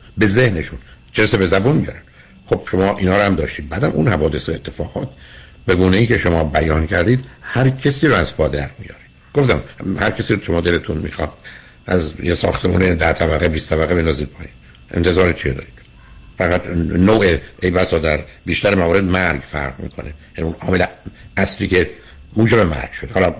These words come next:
چی بوده قصه دیگری است. تفاوت اونجاست، نه تفاوت در نتیجه است. نمی‌خوام مایوستون کنم، ولی به جایی نمی‌رسید عزیز، یعنی با توجه به اون امکانات. تنها چیزی که می‌تونم پیشنهاد کنم این است که یک، خیلی کاری به کارش نداشته باشید.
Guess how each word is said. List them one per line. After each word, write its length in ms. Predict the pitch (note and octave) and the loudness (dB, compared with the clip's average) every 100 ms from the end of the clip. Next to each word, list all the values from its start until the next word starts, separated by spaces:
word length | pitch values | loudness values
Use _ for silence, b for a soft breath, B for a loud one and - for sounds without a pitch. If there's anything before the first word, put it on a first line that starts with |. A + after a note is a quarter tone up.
| - | -8
چی 180 | - F#2+ | -2 0
بوده 400 | E2 D#2 E2 D#2+ b b b b - | 0 2 0 0 b b b b -10
قصه 300 | - - F#2 | -6 0 0
دیگری 360 | E2+ F2 A#2 C3 | 2 2 2 0
است. 280 | - - B B - | -4 -10 B B -10
تفاوت 460 | - F2+ D#2+ D2 | -2 0 0 2
اونجاست، 460 | C3 E2+ E2+ F#2+ D#2+ | 2 4 2 2 0
نه 60 | G2 | -2
تفاوت 440 | - - D2 D2 | 0 0 -2 -2
در 180 | C#2+ C#2+ | -4 -4
نتیجه 340 | D2 - D2 | -6 -10 -14
است. 120 | - B B B B B B - - | -14 B B B B B B -16 0
نمی‌خوام 340 | A#2+ E3 C#3 | 2 4 2
مایوستون 640 | F#2+ D#2 D2 D2 - C2 C2 | 2 0 -2 -4 -6 -6 -8
کنم، 220 | - - - | -10 -16 -4
ولی 180 | G#2 C#3 | 0 2
به 80 | A2 | 2
جایی 240 | A2+ B2 | 2 2
نمی‌رسید 580 | A#2 A#2 - - - - | 2 2 -2 -6 -10 -12
عزیز، 340 | D#2+ - - - B B - | -14 -16 -20 -20 B B -4
یعنی 120 | E2+ | 0
با 60 | F2 | 2
توجه 320 | F2 D#2 D#2+ | 2 2 0
به 100 | D2+ | -2
اون 140 | D2 C#2+ | -2 -2
امکانات. 360 | C2+ - - - B B B B | -4 -8 -14 -16 B B B B
تنها 160 | F2+ F#2+ | 0 2
چیزی 240 | D#3 D3+ | 2 2
که 80 | B2+ | 2
می‌تونم 340 | F#2 D#2+ E2+ | 2 2 0
پیشنهاد 480 | E2 D#2+ - C2+ C2+ | 0 -4 -2 -2 -2
کنم 320 | B1+ A#1+ E2 - - B B B B B - | -6 -8 -8 -14 -20 B B B B B -4
این 180 | A#2+ B2+ | 2 4
است 300 | C#3 C3 - | 4 2 2
که 80 | G2 | 2
یک، 320 | F#2 D2 - - - - - - - - | 2 2 -2 -12 -18 -20 -20 -20 -20 -10
خیلی 260 | - B2 C#3+ | 0 2 2
کاری 200 | C#3+ C#3 | 2 2
به 80 | A2 | 2
کارش 300 | A2 A#2 G2+ | 0 -2 -2
نداشته 340 | A#2 G#2 - | -4 -6 -12
باشید. 300 | - - - | -18 -20 -20